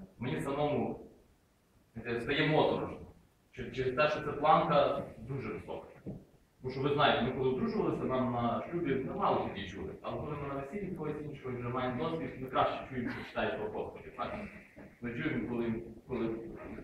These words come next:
і взагалі шлюб називають таїнством, так? І що це прообраз стосунків Христа і Церкви. І ми іноді на зустрічах,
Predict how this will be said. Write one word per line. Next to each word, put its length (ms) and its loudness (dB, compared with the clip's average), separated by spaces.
і 200 -2
взагалі 380 0
шлюб 200 -2
називають 440 0
таїнством, 560 0
так? 340 -4
І 60 -16
що 140 -8
це 160 0
прообраз 760 4
стосунків 540 -6
Христа 300 -4
і 120 -2
Церкви. 220 -6
І 80 0
ми 160 8
іноді 420 8
на 160 6
зустрічах, 440 4